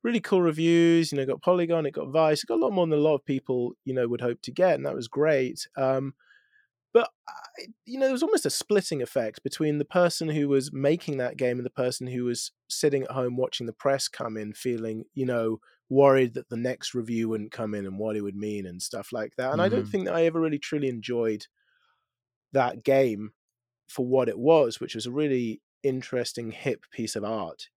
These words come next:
Speaker 1: you
Speaker 2: Yeah,
Speaker 1: know,
Speaker 2: yeah.
Speaker 1: uh, and, like, uh, certainly the first video game made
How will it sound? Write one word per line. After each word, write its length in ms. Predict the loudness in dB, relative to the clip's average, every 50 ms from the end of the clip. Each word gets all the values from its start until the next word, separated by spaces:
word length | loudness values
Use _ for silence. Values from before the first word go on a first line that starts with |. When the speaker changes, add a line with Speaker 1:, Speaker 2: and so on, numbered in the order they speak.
| _
Speaker 1:
you 100 | -8 -8 -4 0
Speaker 2:
Yeah, 260 | 2 2 2 2 0
Speaker 1:
know, 100 | -4 -8 -8 -6
Speaker 2:
yeah. 260 | -6 -4 -4 -4 -6 -6
Speaker 1:
uh, 160 | -8 -8 -10 -12 -10 -8
and, 380 | -6 -6 -4 -6 -6 -8 -8 -8 -6
like, 440 | -6 -4 -4 -6 -6 -8 -10 -16 -12 -6
uh, 400 | -4 -4 -4 -4 -6 -6 -8 -8
certainly 280 | -2 -2 -2 -2 -2 -4
the 100 | -8 -8
first 320 | -6 -4 -2 -2 -2 -4
video 200 | -6 -6 -6 -4 -4
game 180 | -4 -6 -6
made 180 | -4 -6 -6 -8